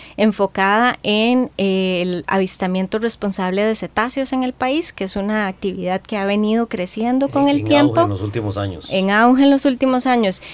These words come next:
Speaker 1: y que bien manejada puede
Speaker 2: <clears throat>
Speaker 1: ser, puede significar un cambio grande para las comunidades costeras, como es el caso, por ejemplo, de Ubita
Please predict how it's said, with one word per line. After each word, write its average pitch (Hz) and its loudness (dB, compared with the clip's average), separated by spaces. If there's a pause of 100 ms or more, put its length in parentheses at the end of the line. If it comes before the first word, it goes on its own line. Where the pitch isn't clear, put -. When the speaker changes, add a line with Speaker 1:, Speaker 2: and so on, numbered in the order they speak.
(120)
Speaker 1:
y 233 2
que 220 4
bien 247 6
manejada 294 6
puede 220 2
Speaker 2:
<clears throat> - -
Speaker 1:
ser, 247 2
puede 226 4
significar 240 0
un 214 2
cambio 226 2
grande 214 0
para 196 -4
las 175 -6
comunidades 175 -4
costeras, 240 -4
como 190 -8
es 190 -8
el 185 -6
caso, 190 -8
por - -10
ejemplo, 190 -2
de 185 0
Ubita 185 -6